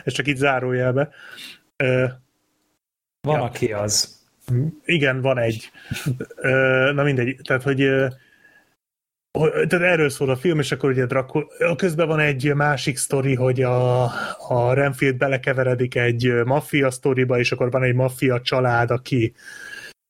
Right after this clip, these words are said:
Speaker 1: át akarja venni az uralmat a város fölött, és ehhez, ö, Dracula is besegít nekik, meg, ö, jön a rendőrség, a Aquafina játsza a,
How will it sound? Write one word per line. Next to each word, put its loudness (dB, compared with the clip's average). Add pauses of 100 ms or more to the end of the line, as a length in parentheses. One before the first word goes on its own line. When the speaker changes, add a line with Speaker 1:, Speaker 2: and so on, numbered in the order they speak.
(180)
Speaker 1:
át 0
akarja 2
venni 2
az 0
uralmat 0
a -2
város 2
fölött, 0
és 0
ehhez, 0
ö, 4
Dracula 0
is 2
besegít -2
nekik, 0
meg, 0
ö, 2
jön 2
a -2
rendőrség, 0
a 2 (220)
Aquafina 0
játsza 0
a, 0